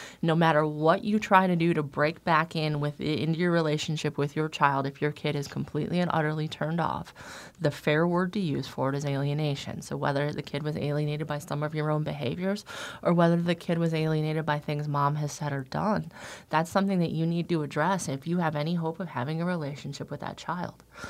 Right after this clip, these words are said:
I mean, one of the, you know, with, through the research that I've done and through the work that I've done with psychologists, you can f-, identify alienation by, you know, a, a,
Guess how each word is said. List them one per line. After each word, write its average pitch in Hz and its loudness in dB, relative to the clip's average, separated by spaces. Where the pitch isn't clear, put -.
I 170 -2
mean, 165 2
one 185 4
of 202 2
the, 170 2
you 160 -2
know, 156 4
with, 165 2
through 202 2
the 175 2
research 190 0
that 190 2
I've 202 4
done 151 4
and 151 0
through 151 -2
the 151 0
work 151 0
that 151 -6
I've 147 0
done 151 0
with 151 -2
psychologists, 160 -4
you 196 -2
can 214 2
f-, - -4
identify 170 4
alienation 151 -4
by, - -4
you - -8
know, - -4
a, - -6
a, - -2